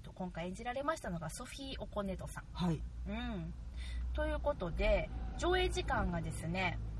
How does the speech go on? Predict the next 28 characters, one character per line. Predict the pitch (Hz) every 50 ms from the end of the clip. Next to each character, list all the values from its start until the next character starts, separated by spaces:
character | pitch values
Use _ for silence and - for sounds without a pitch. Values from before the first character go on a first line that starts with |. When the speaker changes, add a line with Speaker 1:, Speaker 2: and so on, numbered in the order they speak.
| - - - - - -
Speaker 1:
え | 175 165 160 156 - - - - - - - - - - - - - - - - -
ー、 | -
三 | - - 311 339 359 370
時 | 339 - 349
間 | - - 214 175 165 165
四 | 180 202 240 254 247 240
十 | 240 262 254
分。 | - - 202 185
Speaker 2:
あ、 | 226 233
長 | 233 247 269 294 359
か | - - 440
っ | 415 -
た | - 440 415
の | 381 359 311
ね。 | 240 240 247 247 247 226 - - - -
お | -
疲 | 208 - - 320
れ | 311 311 320
様 | 311 330 330 311 320 320
で | - 330
し | - 403 381
た | 349 349 349
ね。 | 339 381
Speaker 1:
結 | 392 - 392
構 |
長 | -
か | 381 -
っ | -